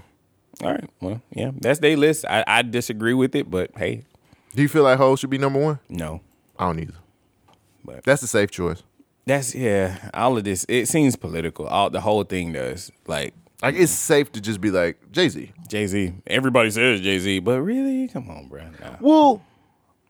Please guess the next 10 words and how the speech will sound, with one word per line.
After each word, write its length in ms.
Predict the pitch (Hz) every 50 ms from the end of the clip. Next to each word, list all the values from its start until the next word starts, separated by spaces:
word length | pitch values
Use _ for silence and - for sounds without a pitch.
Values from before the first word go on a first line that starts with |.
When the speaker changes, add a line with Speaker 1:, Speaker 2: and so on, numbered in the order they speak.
| _ _ _ _ _ _ _ _ _ _ _ _ _ _ _ _ _ _
Speaker 2:
from 280 | - 214 220 214 196
their 180 | 208 247 262 247
criteria, 680 | - - 214 185 180 - - 196 185 175 165 147 127 -
I 160 | - - 101 104
kinda 500 | - - - - 143 139 135 123 110 95
get 320 | 80 92 92 95 101 110
it. 140 | 127 - _ _ _ _ _ _ _ _ _ _ _ _ _ -
Speaker 1:
Sales-wise? 920 | - - - 92 92 104 117 120 123 120 120 120 120 127 127 123 - _ _ _ _ _ _ _ _ _ -
Speaker 2:
Longevity. 720 | 95 110 135 160 277 277 165 202 196 196 190 196 214 226
Speaker 1:
Lyrics? 380 | 233 247 196 185 - - -